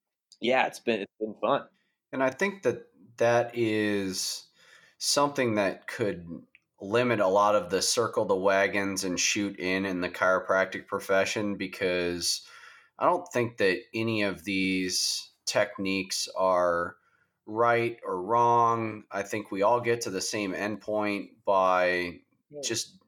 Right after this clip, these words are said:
Speaker 2: more s-, like, circuitous routes in, like, just like it, you're not gonna take a Ferrari off-road, uh,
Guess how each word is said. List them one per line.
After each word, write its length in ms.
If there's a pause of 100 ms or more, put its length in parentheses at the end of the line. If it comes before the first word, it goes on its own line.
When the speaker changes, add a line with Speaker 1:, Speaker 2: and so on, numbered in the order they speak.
(160)
Speaker 2:
more 380
s-, 280
like, 280
circuitous 840
routes 680 (420)
in, 640 (380)
like, 280
just 260
like 180
it, 240
you're 160
not 220
gonna 140
take 260
a 80
Ferrari 640
off-road, 960 (540)
uh, 640